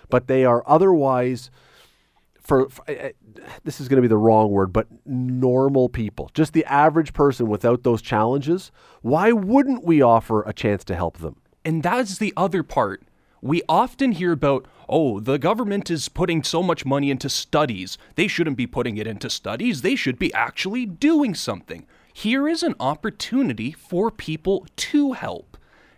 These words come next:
Speaker 2: And that is something I find we often end up doing, is paralysis by analysis. Here is an opportunity, not saying you have to help, but if you would like to help, here is a way you can help.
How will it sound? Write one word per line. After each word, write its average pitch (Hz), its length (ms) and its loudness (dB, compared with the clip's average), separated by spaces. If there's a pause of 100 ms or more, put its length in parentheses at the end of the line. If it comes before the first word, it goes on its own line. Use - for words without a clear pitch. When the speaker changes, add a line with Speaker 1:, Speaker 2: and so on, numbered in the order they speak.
Speaker 2:
And 208 160 0
that 254 140 2
is 262 80 -2
something 226 400 -2
I 190 80 -2
find 185 340 0
we 175 200 -2
often 143 360 -2
end 127 200 -2
up 156 160 -4
doing, 185 260 0
is 113 140 -8
paralysis 147 720 -2
by 117 260 -2
analysis. 147 880 -4 (320)
Here 254 260 -2
is 254 140 0
an 220 80 0
opportunity, 180 720 -2 (160)
not 180 280 0
saying 190 340 0 (160)
you 226 280 0
have - 680 -2
to - 180 0
help, - 440 -8 (600)
but 156 260 0 (200)
if 196 400 -2
you 180 140 -2
would 127 180 0
like 92 300 -8
to - 120 -10
help, 92 440 -12 (280)
here 160 380 0
is 175 160 0
a 165 100 -2
way 127 180 0
you 123 340 -6
can 240 420 -4
help. 135 280 -10